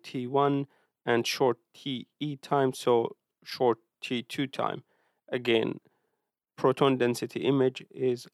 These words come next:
long T R and short T E. T one weighted image is short T E and short T R, and finally T two weight-, T two weighted image is long T R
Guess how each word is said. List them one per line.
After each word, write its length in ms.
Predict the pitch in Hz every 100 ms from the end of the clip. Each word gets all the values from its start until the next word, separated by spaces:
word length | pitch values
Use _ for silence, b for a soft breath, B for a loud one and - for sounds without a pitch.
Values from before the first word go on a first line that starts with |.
| -
long 400 | 135 135 131 123
T 260 | - 165 170
R 340 | - 156 147 -
and 160 | 127
short 300 | - - 117 _ -
T 300 | - 123 -
E. 320 | - 151 156 151 _ _
T 180 | - 135
one 260 | 123 139 143
weighted 360 | 135 131 117 -
image 340 | 131 139 123 -
is 220 | - 117
short 640 | - - - 127 120 - - _ _ _
T 220 | - 131 -
E 280 | 127 147 135
and 200 | 120 110
short 280 | - 117 110 -
T 240 | - 131 -
R, 240 | 127 135
and 220 | 135 113 113
finally 460 | 120 120 117 110
T 300 | - - 123
two 240 | - - 165
weight-, 240 | 139 139 _ -
T 160 | 151
two 480 | 131 - 185 175 156
weighted 420 | - 123 123 131 -
image 380 | 131 127 120 - -
is 360 | 131 120 113 _ _ _
long 240 | 123 120 -
T 180 | - 160
R 280 | - 139 127